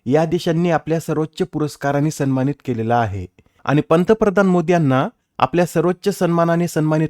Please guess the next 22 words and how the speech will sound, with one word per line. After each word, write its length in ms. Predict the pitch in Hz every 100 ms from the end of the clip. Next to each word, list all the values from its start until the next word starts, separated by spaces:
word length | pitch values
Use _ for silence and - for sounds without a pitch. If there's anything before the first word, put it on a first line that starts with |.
| -
करणाऱ्या 400 | 147 143 139 151
देशांची 500 | 135 139 151 151 160
एकूण 240 | 147 - 202
संख्या 340 | - 185 185 -
किती 300 | 156 180 202
असं 240 | - 135 139
जर 140 | 135
विचारलं, 520 | 147 - 190 147 143 233 _ _
तर 80 | 170
पंतप्रधान 680 | 160 175 180 214 196 185 190
मोदी 260 | 175 170 170
यांना 220 | 165 160 -
आतापर्यंत 600 | 139 143 143 175 165 135 165 - _ _
वीस 380 | - 120 180 214
देशांनी 420 | 156 165 170 165
सन्मानित 460 | 185 156 143 139 151 -
केला 200 | 131 123
आहे. 300 | 117 104 95 - _ -
आणि 180 | 110
विसावा 360 | 120 127 156 165
देश 220 | 156 180
कोणता? 420 | - 165 160 160